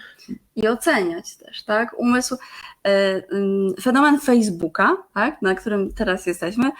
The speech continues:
polega na tym, że jest tam taka możliwość oceny, że coś lubimy albo czegoś nie lubimy.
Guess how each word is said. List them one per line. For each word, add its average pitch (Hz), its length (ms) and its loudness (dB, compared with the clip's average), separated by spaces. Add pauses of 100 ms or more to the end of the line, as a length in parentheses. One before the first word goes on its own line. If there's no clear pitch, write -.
(340)
polega 220 380 4
na 180 140 4
tym, 294 320 2
że 208 260 2 (100)
jest 208 400 0
tam 233 240 0
taka 208 260 -2
możliwość 208 600 2
oceny, 175 640 0
że 202 80 -14
coś - 240 -8
lubimy 226 400 4
albo 208 200 2
czegoś 208 260 -2
nie 202 100 2
lubimy. 165 380 2